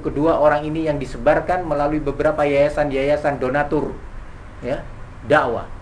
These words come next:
Ada yayasan-yayasan yang kerjanya adalah sebagai donatur. Siapa yang ingin membangun masjid? Nih, uang. Siapa yang ingin membangun pondok pesantren? Ini uangnya.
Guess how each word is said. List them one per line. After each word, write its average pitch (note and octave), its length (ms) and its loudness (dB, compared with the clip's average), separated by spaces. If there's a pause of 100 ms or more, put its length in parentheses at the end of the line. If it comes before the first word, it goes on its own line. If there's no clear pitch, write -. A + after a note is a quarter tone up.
(260)
Ada G#2 160 -4
yayasan-yayasan B2+ 720 0
yang D3 80 0
kerjanya C3+ 480 0
adalah C#3 320 0 (400)
sebagai B2 400 0
donatur. C3+ 560 2
Siapa E3 360 2
yang E3 200 -4
ingin E3 120 -4
membangun D#3 360 2
masjid? E3 320 -4 (120)
Nih, G#2+ 280 -4 (160)
uang. G2 240 -6 (1040)
Siapa D#3 320 4
yang E3+ 160 2
ingin E3+ 160 -4
membangun D#3+ 480 2
pondok D#3 400 0
pesantren? D#3 520 2 (120)
Ini G2+ 320 -6
uangnya. G2+ 400 -2